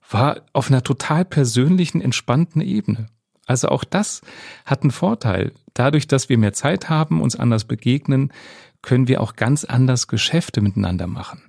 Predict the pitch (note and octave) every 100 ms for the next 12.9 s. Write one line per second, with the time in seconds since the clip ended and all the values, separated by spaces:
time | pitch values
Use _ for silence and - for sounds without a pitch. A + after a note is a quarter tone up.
0 | _ _ _ _ A2 B2 C#3+ A#2+ G#2 A#2
1 | F#2+ F2 - _ _ _ G2+ G2 A#2+ A#2
2 | G2 F2+ G2 G2+ - A2+ - - - _
3 | _ A#2 G#2+ C3+ C3 B2 G#2 A2+ G#2+ -
4 | A2 G#2+ G#2+ G#2+ A#2 D3+ G#2 F2 G2 F2+
5 | F2+ F2+ - - - - - - _ _
6 | - G2+ G#2 F#2+ F#2+ - G#2+ F#2+ G2 -
7 | - - _ _ _ _ _ _ - A2
8 | B2 C3 - - - - - _ _ A2+
9 | G2+ F#2+ G#2+ G2+ F#2+ - - - _ _
10 | _ - G2 B2+ A#2+ G#2+ F#2+ - - -
11 | G#2+ F#2+ G#2 G#2 - A2+ F#2+ G#2 G2+ C#3
12 | B2 - G2 G2 E2+ - C3 G#2+